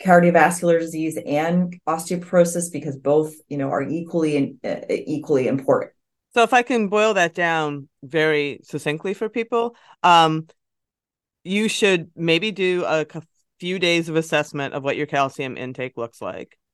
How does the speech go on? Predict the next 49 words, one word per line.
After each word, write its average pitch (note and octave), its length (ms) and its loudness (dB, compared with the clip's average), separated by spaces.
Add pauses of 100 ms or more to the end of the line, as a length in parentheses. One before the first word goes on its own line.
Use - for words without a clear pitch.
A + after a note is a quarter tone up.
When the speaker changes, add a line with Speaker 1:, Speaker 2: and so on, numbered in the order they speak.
Speaker 2:
Get C#3+ 160 0
an, D3 160 -4 (100)
get C#3 160 0
an D#3 100 0
idea. D3 480 0
You D#3+ 120 -2
know, D3 160 0
there C#3+ 100 0
are C#3 60 -2
many C#3 240 -6
different C3+ 320 -10
food C3+ 360 -8 (220)
things C3+ 240 -6
that C3+ 100 -6
you C3 60 -8
can C#3 140 -6
plug C#3+ 260 0
in C3+ 140 -4
what B2+ 100 -6
you're B2+ 160 -6
eating, B2+ 260 -6
and A#2 80 -10
we'll A#2+ 120 -8
tell, B2 120 -6
it - 100 -6
will B2+ 120 -6
break A#2 260 -4
it A#2+ 80 -6
down. A2 360 -6 (440)
And E3 200 2
then D#3 520 4 (200)
make F3 240 2
sure E3+ 400 2
that D3+ 260 2 (220)
you D#3 240 -2
cover D#3 240 2
your C#3+ 160 -4
bases C#3+ 500 -2
by C3+ 220 -2 (120)
getting C#3 300 -2
up C3 140 -6
to C3+ 80 -10
that B2 160 -4
twelve B2 260 0
hundred A2+ 340 -6
number. - 440 -10 (100)
Is C#3+ 100 -10
that D#3 200 2 (180)
fair? A3 320 -4